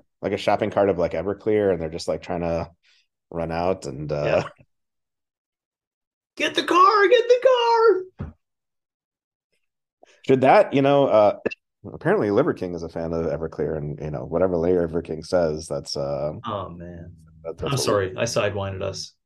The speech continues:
Speaker 1: Well, no, I was, I was, I
Speaker 2: I
Speaker 1: was
Speaker 2: just thought
Speaker 1: thinking
Speaker 2: about it. I was like, "What are you stealing?" You know, you're stealing money. That makes sense, as it, you know, 'cause I would assume they have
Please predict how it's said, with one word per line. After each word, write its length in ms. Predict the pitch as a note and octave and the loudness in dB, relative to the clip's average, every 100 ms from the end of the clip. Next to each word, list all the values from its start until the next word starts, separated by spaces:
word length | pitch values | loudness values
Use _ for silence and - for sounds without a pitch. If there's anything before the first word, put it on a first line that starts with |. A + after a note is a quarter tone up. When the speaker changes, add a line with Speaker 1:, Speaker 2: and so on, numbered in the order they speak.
| _ _ - _ _ _ _ _ _ _ _ _ _ _ _ | _ _ -14 _ _ _ _ _ _ _ _ _ _ _ _
Speaker 1:
Well, 140 | - F3+ | 2 6
no, 80 | |
I 200 | F3 G#2+ | 6 6
was, 120 | B2 B2 | 6 4
I 120 | C3 | 4
was, 140 | B2+ | 2
I 80 | - | 4
Speaker 2:
I 40 | A#2+ | 4
Speaker 1:
was 80 | |
Speaker 2:
just 80 | A2 | 4
thought 140 | G3+ C#4 | 4 4
Speaker 1:
thinking 140 | E3+ | 6
Speaker 2:
about 100 | C#3+ | 4
it. 20 | |
I 40 | C#3 | 4
was 100 | C3+ | 4
like, 120 | D3 | 2
"What 120 | E3 | 2
are 40 | |
you 60 | F#3+ | 2
stealing?" 460 | F#3 F#3+ G#3+ A#2 - | 2 -2 -2 -6 -12
You 120 | A#2 | -10
know, 20 | |
you're 100 | C3+ | -8
stealing 300 | B2+ E3 B2 | -4 -2 0
money. 240 | A#2+ D3+ A2 | 0 -2 -2
That 80 | |
makes 200 | A2 G#2 | -6 -8
sense, 460 | - A2 A2 A#2+ - - | -8 -8 -8 -10 -14 -10
as 160 | B2 | -8
it, 120 | A2 A#2 | -6 -2
you 120 | A#2+ | -2
know, 100 | G#2+ | 0
'cause 200 | B2+ A2+ | 0 0
I 40 | |
would 120 | G#2+ | -2
assume 260 | G2+ - A2 | -6 -10 -8
they 100 | G#2 | -6
have 220 | G2+ G2 | -4 -6